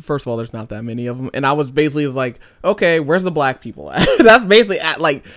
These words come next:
I was like, "Okay, I want to get some new," 'cause we, we, we like art. We're sophisticated, artsy type people. And I was like,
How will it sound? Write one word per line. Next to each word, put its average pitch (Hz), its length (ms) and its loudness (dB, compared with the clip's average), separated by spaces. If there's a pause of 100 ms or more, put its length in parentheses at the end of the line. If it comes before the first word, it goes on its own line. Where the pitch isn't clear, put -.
(420)
I 143 180 2
was 156 100 0
like, 143 140 -2
"Okay, 135 340 0
I 113 80 0
want 139 240 -2
to 139 60 -8
get 135 180 -4
some 143 200 -8
new," 143 220 -4
'cause 233 180 0
we, 302 240 -2 (100)
we, 302 320 -4 (100)
we 349 200 0
like 381 220 -4
art. - 320 -2 (520)
We're 269 160 -6
sophisticated, 160 960 -4
artsy 131 360 -8
type - 260 -8
people. 143 440 -6
And 135 200 -4
I 143 120 -4
was 165 240 -8
like, 131 260 -6